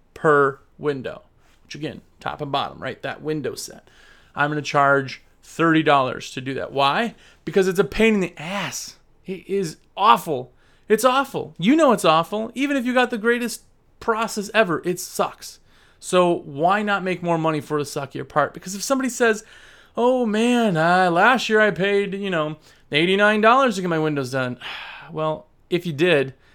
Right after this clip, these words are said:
and they did a great job, and they're still in business with those prices, you'd be calling them. But you're not. You're calling me. Why? Because they're not in business anymore,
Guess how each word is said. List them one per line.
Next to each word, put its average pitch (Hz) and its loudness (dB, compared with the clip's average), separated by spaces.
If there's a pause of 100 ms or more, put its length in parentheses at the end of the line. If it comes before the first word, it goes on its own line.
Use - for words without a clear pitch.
(120)
and 151 -2
they 156 2
did 156 2
a 147 0
great 139 2
job, 131 0 (360)
and 156 0
they're 160 4
still 185 4
in 147 0
business 147 0
with 131 -8
those 131 -4
prices, 151 0
you'd 151 -6
be 135 -8
calling 151 -6
them. 71 -20 (240)
But 156 -6
you're 165 -2
not. 143 -2
You're 139 -8
calling 147 0
me. 156 -2
Why? 139 -4
Because 170 -6
they're 160 -2
not 160 2
in 151 -4
business 226 4
anymore, 185 0